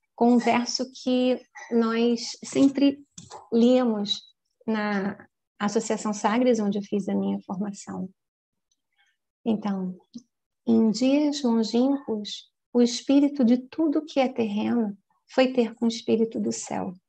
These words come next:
E foi assim que ele falou: 'Eu sei falar com o espírito humano, mas peço-te dar-me aquela língua pela qual o coração do mundo fala ao coração do homem.'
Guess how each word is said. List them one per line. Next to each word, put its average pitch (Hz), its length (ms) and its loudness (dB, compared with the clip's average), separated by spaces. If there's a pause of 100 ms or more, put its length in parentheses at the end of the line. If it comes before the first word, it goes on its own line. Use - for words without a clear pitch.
(640)
E 254 80 0
foi 247 260 2
assim 262 360 -2
que 294 140 -6
ele 269 160 -2
falou: 214 540 -4 (1040)
'Eu 285 100 0
sei 370 220 -4
falar 254 640 -2 (100)
com 226 100 0
o 220 80 2
espírito 226 540 -2
humano, 180 460 -2 (880)
mas 214 600 -4 (340)
peço-te 330 640 -4
dar-me 233 840 -2
aquela 302 400 -8
língua 262 600 4
pela 233 220 -2
qual 247 340 0
o 240 60 -2
coração 262 640 -2
do 233 120 4
mundo 240 440 0 (420)
fala 302 460 0
ao 294 140 -2
coração 277 580 -2
do 262 140 -2
homem.' 208 460 -2